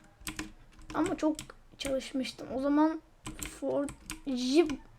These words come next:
Jeep Ford'um falan vardı. <laughs> Zor oluyordu biraz almak. Oyunun haritası falan mı değişmiş bu arada? Ne oluyor? Ama oyun çok güzel.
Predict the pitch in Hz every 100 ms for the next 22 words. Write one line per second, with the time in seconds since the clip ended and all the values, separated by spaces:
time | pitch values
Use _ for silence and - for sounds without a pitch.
0 | - 262 240 294 269 - 285 294 311 302
1 | 262 285 302 277 233 233 269 330 - -
2 | - - - - - - - - - -
3 | 247 233 294 254 247 247 254 233 208 226
4 | 220 233 226 214 - - - - 226 226
5 | 247 - - - - - - - - -
6 | - - - 311 427 427 311 311 440 -
7 | 349 494 587 523 - - 240 208 226 294
8 | 392 - _ _ _ - - - - -
9 | - - - - - - - - - _
10 | - - 262 285 339 339 349 320 320 311
11 | 294 277 262 240 247 - - - - -
12 | - - - - - - _ _ _ -
13 | - - 311 330 311 - 302 - 247 247
14 | 240